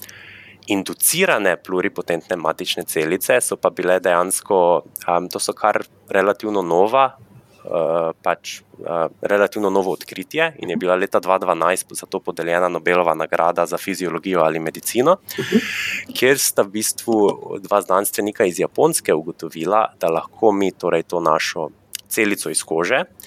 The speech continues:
Speaker 1: z-, izpostavimo določenim faktorjem, transkri-, tan-, transkripcijski-,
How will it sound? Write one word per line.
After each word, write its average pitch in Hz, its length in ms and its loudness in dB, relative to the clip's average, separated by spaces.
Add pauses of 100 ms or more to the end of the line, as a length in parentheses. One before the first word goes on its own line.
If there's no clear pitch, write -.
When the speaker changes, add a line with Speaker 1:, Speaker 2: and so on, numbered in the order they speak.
(240)
Speaker 1:
z-, 98 240 -2 (380)
izpostavimo 101 720 2
določenim 85 600 0
faktorjem, 135 640 0
transkri-, - 460 -4
tan-, 85 280 -2
transkripcijski-, - 800 -2